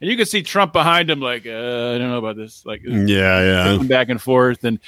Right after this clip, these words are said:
Speaker 1: they had a really awkward, like, hug slash handshake slash whisper in each other's ear, and it was, it was really strange. But,
Speaker 2: It was
Speaker 1: uh,
Speaker 2: like, you ever see that movie Just Friends? It's a
Speaker 1: I don't know.
Speaker 2: fantastic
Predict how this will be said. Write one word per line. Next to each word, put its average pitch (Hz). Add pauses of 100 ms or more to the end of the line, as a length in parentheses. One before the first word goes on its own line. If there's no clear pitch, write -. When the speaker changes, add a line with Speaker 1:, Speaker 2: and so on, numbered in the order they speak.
(140)
Speaker 1:
they 143
had 165
a 151
really 175
awkward, 165
like, 135
hug 151
slash 131
handshake 147
slash 123 (240)
whisper 160
in 156
each 135
other's 143
ear, 143
and 123
it 139
was, 135
it 147
was 127
really 113
strange. 107
But, -
Speaker 2:
It 156
was 135
Speaker 1:
uh, -
Speaker 2:
like, 139
you 143
ever 180
see 175
that 143
movie 143
Just 113
Friends? 113 (1300)
It's -
a 110
Speaker 1:
I -
don't 120
know. 123
Speaker 2:
fantastic 127